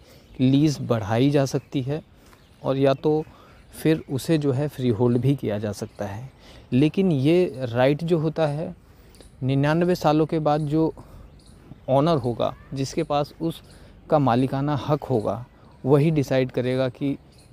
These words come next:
property को खाली करवाना है या फिर उसकी lease को extend करना है या फिर property को फ्री hold करना है और उसके लिए आपसे कितना charge वसूल करना है। ये सारी चीज़ें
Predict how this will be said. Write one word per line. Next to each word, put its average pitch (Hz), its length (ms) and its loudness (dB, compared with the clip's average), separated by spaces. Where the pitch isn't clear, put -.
property 131 420 0
को 147 160 2
खाली 120 340 -2
करवाना 120 460 0
है 147 300 -2
या 131 160 4
फिर 139 300 0
उसकी 135 340 -6
lease 127 360 0
को - 420 -4
extend 147 460 -4
करना 139 300 0
है 147 240 -4
या 147 180 4
फिर 151 220 -2
property 127 380 -4
को 165 140 -2
फ्री 131 260 -2
hold 107 280 -2
करना 101 320 -6
है 101 200 -8
और 143 220 6
उसके 175 320 -2
लिए 165 180 0
आपसे 120 460 -2
कितना 165 600 0
charge 135 400 0
वसूल 127 480 2
करना 104 360 -4
है। 107 200 -10
ये 180 120 2
सारी 175 380 2
चीज़ें 160 420 -6